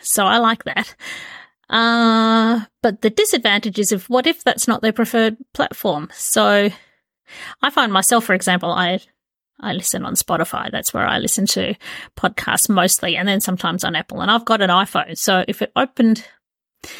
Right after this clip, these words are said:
so my, uh, hesitancy with that, I guess, or a possible drawback is, what if they don't like what you've chosen for them? What if they've got an iPhone, but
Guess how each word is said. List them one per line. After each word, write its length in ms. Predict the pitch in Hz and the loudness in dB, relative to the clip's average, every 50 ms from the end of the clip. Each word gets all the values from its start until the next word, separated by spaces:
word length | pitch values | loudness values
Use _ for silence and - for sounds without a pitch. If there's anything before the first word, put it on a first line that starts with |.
| - - - - _ _ _ _ _ _ _ _ _ - | -18 -20 -20 -20 _ _ _ _ _ _ _ _ _ -6
so 600 | - - 240 214 208 214 208 208 208 196 214 - - | -2 0 2 4 4 4 4 2 2 2 2 2 2
my, 680 | 208 214 208 208 214 208 208 208 208 208 208 202 - - _ _ - | 2 2 2 4 2 2 2 2 2 2 2 2 -2 -4 _ _ -4
uh, 260 | - 180 175 175 160 170 | -2 0 0 0 0 -2
hesitancy 640 | - - 339 339 359 277 233 226 - - 196 180 | 0 0 2 2 4 2 2 2 2 2 2 0
with 200 | 165 165 175 - | 0 -2 -4 -2
that, 180 | - 170 170 180 | -2 0 0 0
I 60 | 170 | 0
guess, 200 | 160 180 180 - | -2 -2 -2 -2
or 140 | 208 175 170 | 0 0 -2
a 60 | 180 | -2
possible 340 | - - 208 - 208 190 190 | 0 -2 0 0 0 0 0
drawback 580 | 190 - 214 226 240 226 - 165 185 - - - | 0 2 2 2 2 4 2 0 0 -2 -2 -2
is, 420 | - 185 175 175 202 - - - - _ _ _ _ _ _ _ _ _ _ 262 | -2 -2 0 0 0 0 0 -2 -4 _ _ _ _ _ _ _ _ _ _ -2
what 180 | 254 - 262 | 0 2 2
if 80 | 277 - | 2 2
they 80 | 247 | 2
don't 200 | 226 196 185 170 | 2 2 2 0
like 260 | 165 165 185 - - 214 | 0 -2 -2 -2 0 0
what 160 | 202 - - | -2 0 0
you've 340 | 202 190 190 185 - - _ _ _ _ _ _ _ _ _ _ _ _ | -2 -2 -2 -2 -6 -12 _ _ _ _ _ _ _ _ _ _ _ _
chosen 460 | - - - 285 349 349 294 262 240 | -4 0 2 2 4 4 4 4 4
for 180 | 226 214 180 175 | 4 4 2 2
them? 260 | - 156 160 185 - _ _ _ _ | 0 -2 -4 -8 -8 _ _ _ _
What 200 | 247 220 220 240 | -2 2 2 4
if 140 | 277 269 - | 2 2 2
they've 160 | - 233 220 | 2 0 2
got 180 | - 233 254 262 | 2 2 2 4
an 120 | 247 220 | 4 2
iPhone, 600 | - 170 175 185 - - 185 175 180 185 196 190 | 2 2 2 0 0 0 0 0 0 0 -2 -2
but 200 | 185 - - - | -2 -4 -4 -4